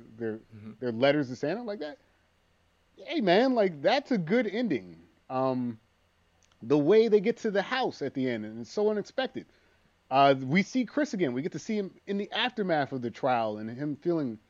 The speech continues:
Speaker 1: good about what's happening, you know, more just good feeling happening in this movie.
Speaker 2: Mm-hmm. And then Alfred's there too. He meets Mister Macy. He's so ecstatic. He's like, "You introduced me to Mister Macy. This is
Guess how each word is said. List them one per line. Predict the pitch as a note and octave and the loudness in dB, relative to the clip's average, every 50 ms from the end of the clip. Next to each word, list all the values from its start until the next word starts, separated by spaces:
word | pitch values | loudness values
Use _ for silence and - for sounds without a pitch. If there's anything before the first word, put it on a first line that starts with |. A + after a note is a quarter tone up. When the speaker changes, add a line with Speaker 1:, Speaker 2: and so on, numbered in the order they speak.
| _ _ _ _ _ - G#2 | _ _ _ _ _ -20 -2
Speaker 1:
good | F#2+ D3+ G3+ B3+ | 4 6 6 6
about | A#3+ F#3+ F3+ F3 E3+ E3+ | 6 6 4 2 2 0
what's | F3 F3 - | -2 -4 -4
happening, | F3 F#3+ A#3 A3 - B2 G#2+ G#2 G#2 G2 G2 G2 F#2+ G2 G#2 _ B2+ | -4 -4 -4 -4 -6 -8 -10 -10 -10 -12 -14 -16 -18 -20 -20 _ -14
you | C3+ C#3 | -12 -10
know, | A#2+ A2 A2+ - _ _ _ _ _ _ _ - | -8 -8 -10 -12 _ _ _ _ _ _ _ -4
more | F3 C#4 D#4 B3 | -2 -2 -2 -2
just | G#3 A3+ C3 - | -2 -4 -6 -4
good | - G3+ B3 G3+ | 0 0 0 0
feeling | - - - G#3 G3+ D3 A2 F2+ E2 E2+ F#2 | -2 -4 -2 0 0 0 -2 -4 -12 -14 -8
happening | A2+ C#3 C#3 - D3 C3+ B2 | -4 -4 -4 -4 -4 -6 -6
in | A#2 | -6
this | A2 F#2 | -6 -6
movie. | A#2 B2+ B2 F2+ E2+ D#2 - _ _ _ C3 | -6 -8 -8 -8 -10 -16 -20 _ _ _ -16
Speaker 2:
Mm-hmm. | B2 C3+ D#3+ E3+ - | -12 -12 -12 -12 -10
And | - C#3 C3+ | -8 -6 -4
then | C#3+ C3+ C3 | -4 -4 -4
Alfred's | B2 B2 C3 B2+ - D3+ C#3+ C3+ - | -6 -6 -6 -6 -4 -4 -6 -4 -2
there | C3+ C#3 C3 C3 | -2 -2 -2 -2
too. | - - C#3 B2+ B2+ C3+ C#3+ C#3+ C#3+ - - | -4 -6 -8 -6 -4 -4 -6 -6 -8 -12 -12
He | C3+ B2+ | -12 -10
meets | B2 B2 B2+ A#2 - | -8 -10 -10 -10 -10
Mister | - A#2+ A#2+ - - B2 | -10 -10 -10 -8 -8 -6
Macy. | A#2 A2 A2 A2 A#2 - - - C3+ C3+ C#3 C3+ | -4 -4 -4 -6 -6 -8 -8 -8 -6 -6 -6 -8
He's | B2+ C3 A#2 - | -8 -10 -10 -10
so | - - B2 A#2+ A#2+ A#2+ | -8 -4 -2 0 0 0
ecstatic. | A#2 - - B2+ A#2+ B2 C#3 D3+ | -2 -6 -6 -6 -4 -4 -4 -4
He's | F3 F3 | -4 -4
like, | F#3+ G#3 | -4 -2
"You | G#3+ A3 A3 | -2 0 0
introduced | A3 G#3+ G#3+ G3+ G#3+ G#3+ G#3+ | 0 0 0 0 0 0 0
me | G#3 G#3+ | 0 0
to | G#3 G3+ | 2 4
Mister | G3+ G3+ - - G3+ | 4 2 2 2 0
Macy. | G3 G3+ G3+ G3+ G3+ E3 D#3 | 2 2 2 2 2 2 0
This | F3 F3+ F3 - | 0 0 -2 -4
is | F3 F3 - | -6 -8 -10